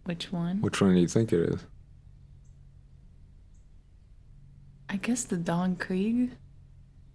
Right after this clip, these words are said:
Speaker 1: I guess Jin. Hold on. Jin from Don Krieg's Pirate Armada? I don't
Speaker 2: Okay.
Speaker 1: know. I, I don't know the official name.
Speaker 2: You don't think it's called the Krieg's crew?
Speaker 1: No,
Speaker 2: <laughs>
Speaker 1: I don't. <laughs>
Speaker 2: Last question.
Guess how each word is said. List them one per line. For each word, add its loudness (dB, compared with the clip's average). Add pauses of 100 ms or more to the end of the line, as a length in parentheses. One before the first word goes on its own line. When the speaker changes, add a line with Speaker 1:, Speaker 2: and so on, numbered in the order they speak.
(140)
Speaker 1:
I 6
guess 4 (140)
Jin. 8 (300)
Hold -6
on. -6 (760)
Jin 8
from 8
Don 6
Krieg's 2 (100)
Pirate 4
Armada? 2
I 2
don't 4
Speaker 2:
Okay. 4
Speaker 1:
know. 2
I, 2
I 2
don't 4
know 6
the 6
official 2
name. 2 (140)
Speaker 2:
You 2
don't 6
think 8
it's 0
called 6
the 8
Krieg's 6
crew? 8
Speaker 1:
No, 8
Speaker 2:
<laughs> 8
Speaker 1:
I 8
don't. 4 (120)
<laughs> -20
Speaker 2:
Last 8
question. 4